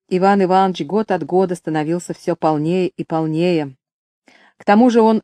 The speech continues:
обожал мясо и грешным делом рад был, что не надобно столь много поститься, как требует церковь. Другое предписание Леона также было ему по душе.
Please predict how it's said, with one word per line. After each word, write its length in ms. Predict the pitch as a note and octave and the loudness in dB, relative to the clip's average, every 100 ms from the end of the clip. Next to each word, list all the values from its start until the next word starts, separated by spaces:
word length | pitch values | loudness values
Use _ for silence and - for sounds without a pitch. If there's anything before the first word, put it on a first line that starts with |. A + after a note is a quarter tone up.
| _ | _
обожал 640 | A#3+ A3 A3+ F#3+ F#3 D#3 | 0 2 0 2 2 2
мясо 600 | C#3+ D3 F3+ G3+ - G#3 G3+ _ _ _ | 0 0 2 0 -4 -8 -8 _ _ _
и 80 | F#3 | -4
грешным 460 | E3+ G3+ G#3 G#3+ F#3 | 0 0 0 0 0
делом 400 | F#3 F#3+ F#3+ E3 | 2 2 0 -2
рад 320 | E3+ F#3 G#3 | 0 2 2
был, 180 | F3 E3 | 0 -4
что 220 | D#3 - | -4 -4
не 100 | E3+ | -2
надобно 400 | F3 F3+ F3 D#3+ | 0 0 -2 -4
столь 280 | E3 - E3 | -8 -4 -2
много 360 | E3+ E3+ F#3 E3 | 0 0 0 -2
поститься, 680 | E3 - _ B3+ C4 - C#3 | -4 -6 _ -4 -4 -8 -12
как 180 | B2+ | -12
требует 420 | - C#3+ C3 C#3+ C#3 | -8 -8 -6 -6 -8
церковь. 540 | - C#3 C3 - G#2+ - _ _ _ _ _ _ _ _ _ _ - | -8 -6 -6 -8 -20 -20 _ _ _ _ _ _ _ _ _ _ -8
Другое 480 | F#3 G#3 A3 D#4+ D#4 | 0 2 4 2 2
предписание 880 | B3+ - B3 - B3 A#3+ A3+ A3 - | -4 -6 -8 0 2 4 2 0 -2
Леона 500 | G3+ G3 G3+ G3+ G3 | 0 4 4 4 0
также 360 | - D3+ D3 D3+ | 0 -2 -2 -4
было 180 | D#3+ D#3+ | -2 -2
ему 240 | E3 E3 | -2 -4
по 100 | E3 | -4
душе. 520 | D#3 D#3+ - F3 E3+ | -6 -8 -4 -2 -2